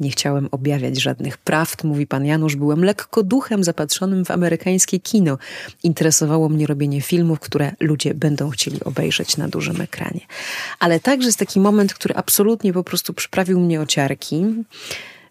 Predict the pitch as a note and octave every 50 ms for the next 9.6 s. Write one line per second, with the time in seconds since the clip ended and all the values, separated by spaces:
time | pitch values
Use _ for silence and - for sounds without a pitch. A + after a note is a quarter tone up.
0 | _ - E3 D#3+ D#3+ D#3+ D#3 D#3+ D#3+ E3 - _ - F3+ - A3 A3 A3 G#3+ G#3
1 | G3 F#3 F3 F3+ F3 F3 D#3+ E3 D#3+ C#3+ C#3+ B2 - - - - A2 F2 D3 -
2 | - - - - - - D#3 C#3 C#3+ D3 C#3 C#3+ - - C#3+ C3+ C3 B2 - A#2+
3 | A2 - - - - - - - - - _ F#3+ G#3+ A#3+ - D#4+ A#3+ G3+ G3 -
4 | - _ _ - F3+ E3+ - - E3 - - - A#3+ B3+ - - D3+ C#3+ C#3+ -
5 | D3 D3 C#3+ D#3 D3+ - - D#3+ - - D#3+ D3 - - D#3+ D3+ C#3+ - - -
6 | C#3+ C#3+ C#3 C#3+ - _ _ _ _ _ D3 - - D3 - - D3 C3 C3+ C#3
7 | - - - C#3+ B2+ A2+ F#2+ - - - D3 F#3 A#3 C4 - - - - - -
8 | _ _ - G#3 A3+ G#3+ F3 F#3 F3 - - E3+ D3 D3 C#3 C3+ C3+ C#3+ C3+ C3+
9 | B2+ B2+ - - - E3 E3+ F3 F3+ F#3 F#3+